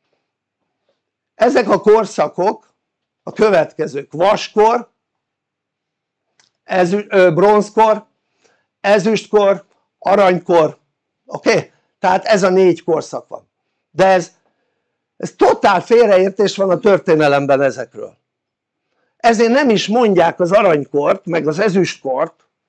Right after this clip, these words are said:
csak a bronzkort, meg a vaskort. De miért mondják? Mert ebben az emberiség életében ez a két korszak volt. Bronzkor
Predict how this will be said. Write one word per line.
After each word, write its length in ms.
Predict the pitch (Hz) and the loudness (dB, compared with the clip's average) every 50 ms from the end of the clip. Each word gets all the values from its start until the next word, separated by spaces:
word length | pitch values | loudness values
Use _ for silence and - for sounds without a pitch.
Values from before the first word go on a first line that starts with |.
| _ _ _ _ _ _ _ _ _ _ _ _ _ | _ _ _ _ _ _ _ _ _ _ _ _ _
csak 200 | - 208 165 180 | -2 -2 0 0
a 60 | 180 | 0
bronzkort, 640 | 160 190 214 254 247 214 - - 190 180 170 - | 0 2 2 2 2 0 -2 -2 -2 -2 -2 -2
meg 180 | 175 170 156 156 | -4 -4 -2 -2
a 60 | 165 | -2
vaskort. 600 | 160 185 214 202 - - - 143 143 131 151 - _ _ _ _ _ _ _ _ _ _ _ _ _ _ _ _ _ _ _ _ _ _ _ _ _ _ - | 0 0 0 0 -2 -4 -8 -8 -8 -8 -8 -12 _ _ _ _ _ _ _ _ _ _ _ _ _ _ _ _ _ _ _ _ _ _ _ _ _ _ -10
De 140 | 147 175 | -6 -4
miért 360 | 180 202 233 233 196 165 240 - | -2 0 0 0 0 0 -2 -4
mondják? 520 | 156 143 139 131 131 131 147 185 - _ _ _ _ _ _ _ _ _ _ _ _ _ | -8 -10 -8 -6 -6 -6 -6 -6 -8 _ _ _ _ _ _ _ _ _ _ _ _ _
Mert 500 | - 165 185 190 185 190 185 185 - - | -2 0 2 4 4 2 2 -2 -6 -8
ebben 320 | - 208 233 233 240 226 208 | -4 -2 -2 0 0 0 0
az 160 | 202 180 170 | 0 0 0
emberiség 760 | 208 226 208 208 196 190 175 175 170 - - 185 160 151 147 | 0 0 0 2 2 2 2 2 2 0 0 -2 -2 0 0
életében 640 | 170 185 202 220 233 233 - 233 226 202 202 214 208 | 2 2 4 4 2 2 0 0 0 2 2 0 0
ez 160 | 208 208 196 208 | 0 -2 -2 -2
a 120 | 190 - | -4 -2
két 300 | - 214 196 185 190 - | 0 2 2 2 2 0
korszak 480 | - 170 156 - - - 151 139 - - | -2 -2 -2 -2 -4 -8 -8 -8 -8 -8
volt. 340 | 135 127 110 - - _ _ _ _ _ _ _ _ _ _ _ _ _ _ _ _ | -10 -8 -8 -10 -12 _ _ _ _ _ _ _ _ _ _ _ _ _ _ _ _
Bronzkor 760 | _ 143 160 175 202 233 349 - - - 247 240 240 226 233 | _ -2 0 2 2 2 2 0 0 0 0 0 0 -2 -6